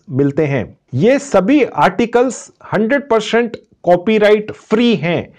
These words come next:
यानी कि आप इन्हें कॉपी कर सकते हैं बिना किसी डर के। इन पांचों वेबसाइट्स के ऊपर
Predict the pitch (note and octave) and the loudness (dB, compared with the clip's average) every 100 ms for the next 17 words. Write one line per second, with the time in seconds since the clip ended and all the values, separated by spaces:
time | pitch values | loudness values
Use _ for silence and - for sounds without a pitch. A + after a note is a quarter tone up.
0 | - - - C3 D#3+ C4+ A#3 A#3+ G#3+ D#3 | -20 -20 -2 0 2 0 -2 -2 -2 0
1 | F3+ G#3+ F#3 D#3+ G#3 G#3+ E3 E3 B3+ A#3 | 0 0 -2 0 0 0 -2 0 0 0
2 | G#3 G3+ F#3 G3 F#3+ A3+ B2 D3+ G#3+ B3+ | 0 -2 -4 -2 0 0 0 0 0 -2
3 | - F#3+ G3+ C#3+ B2+ B2+ G#2+ - _ _ | -2 -2 0 0 0 -2 -6 -10 _ _
4 | G#3 C#4 C#4+ - F#3 G3+ D4+ B3 A3 - | 0 0 0 -2 -2 2 4 4 2 0
5 | A3 G#3+ - A3+ G3+ - C#3+ C#3+ D3 F#3 | 0 0 -4 0 2 2 0 2 2 0
6 | F3+ | -6